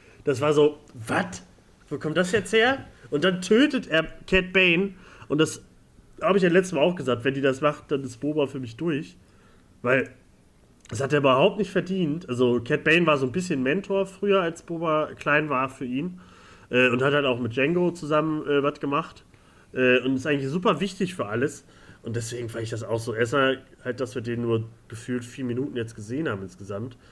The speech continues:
und so eine starke Figur ist, der eigentlich der schnellste Revolverheld ist ever, der würde Boba sofort totschießen. Gerade diesen Boba, den wir da kennen.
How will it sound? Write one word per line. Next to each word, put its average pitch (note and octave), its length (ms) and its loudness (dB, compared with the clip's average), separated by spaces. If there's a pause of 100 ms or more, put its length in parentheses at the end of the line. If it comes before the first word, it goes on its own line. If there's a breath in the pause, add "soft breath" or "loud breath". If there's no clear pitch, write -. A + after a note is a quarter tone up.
(260 soft breath)
und A#2 200 -4
so C3+ 100 -2
eine C3+ 100 -2
starke D3+ 480 0
Figur C3+ 440 -4
ist, A2+ 220 -8
der A#2 80 -2
eigentlich B2+ 200 -2
der C3 80 -4
schnellste E3+ 540 -4
Revolverheld D3 440 -2
ist - 240 -14 (160)
ever, D3 280 2
der A#2+ 160 2
würde C#3+ 200 -2
Boba D#3 300 -2
sofort C3 360 -8
totschießen. D3+ 560 -6 (440 soft breath)
Gerade D3+ 340 4
diesen D3+ 240 -6
Boba, A#2 260 -2
den G#2+ 160 -6
wir G#2+ 60 -6
da G2+ 120 -6
kennen. A2 380 -12